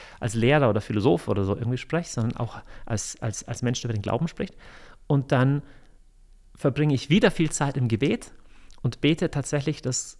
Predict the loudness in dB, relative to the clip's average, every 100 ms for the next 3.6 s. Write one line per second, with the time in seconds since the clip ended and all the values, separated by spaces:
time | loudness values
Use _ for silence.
0 | -6 -4 -4 -8 -10 -20 -20 -20 -20 -20
1 | 0 0 0 -6 -18 -4 0 4 6 6
2 | 6 4 0 -2 0 0 2 0 -2 -6
3 | -2 2 2 2 2 2